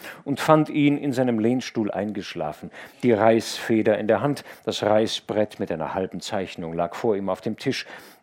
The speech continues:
Und da er erwacht war und mühsam ein Viertelstündchen mit mir geplaudert hatte und ich nun gehen wollte, da hielt er mich so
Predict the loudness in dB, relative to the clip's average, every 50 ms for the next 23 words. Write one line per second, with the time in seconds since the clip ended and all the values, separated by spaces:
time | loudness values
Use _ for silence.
0 | _ _ _ _ _ -4 -2 4 6 6 6 6 6 4 4 4 4 2 2 0
1 | -2 -4 -8 -6 -2 0 0 0 0 -2 -4 -4 -2 0 2 2 2 0 0 2
2 | 2 2 2 2 2 -2 -4 -4 -4 -4 -4 -4 -6 -10 -8 -6 -6 -6 -6 -6
3 | -6 -4 -4 -4 -4 -2 -2 -2 -2 -2 -4 -2 0 0 0 2 0 0 2 2
4 | 0 2 2 0 -2 -2 -4 -8 -8 -8 -8 -10 -10 -10 -8 -6 -6 -6 -6 -4
5 | 0 2 2 2 2 0 0 0 0 2 0 -2 -2 -2 -6 -16 -20 -20 -20 -20
6 | _ _ _ _ _ _ _ _ _ -4 -4 -2 0 -2 0 0 0 0 0 0
7 | -4 -4 0 0 0 0 0